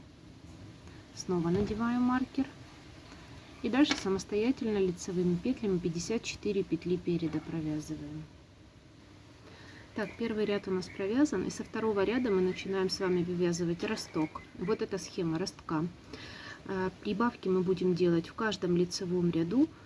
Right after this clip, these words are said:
вдоль, э, э, линии погона. Я написала линии реглана, неправильно. Линии погона, вот это у нас идет линия погона. <clears throat> Так,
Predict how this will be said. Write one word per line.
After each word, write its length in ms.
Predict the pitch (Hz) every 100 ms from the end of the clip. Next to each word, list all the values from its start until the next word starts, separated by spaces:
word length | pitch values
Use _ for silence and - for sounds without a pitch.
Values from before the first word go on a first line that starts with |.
| - 185
вдоль, 500 | 175 175 254 269 - - - -
э, 540 | 190 180 180 180 175 - - - - - -
э, 280 | 180 185 175
линии 300 | 208 220 202
погона. 460 | 196 175 175 151
Я 160 | 160 170
написала 500 | 170 175 190 180 175
линии 360 | 170 180 180
реглана, 440 | 185 185 240 285 220
неправильно. 560 | 185 180 185 175 190
Линии 340 | 185 208 220 208
погона, 540 | 202 185 196 175 170
вот 100 | 170 - -
это 100 | 165
у 60 |
нас 240 | 170 165 175
идет 300 | 165 170 185
линия 320 | 202 202 185
погона. 560 | 190 175 190 170 170 - - -
<clears throat> 720 | - - - - 277 226 196 - - - - - - - - - - - - - - - - - - - - - - - - - - - - - - - 196
Так, 220 | 185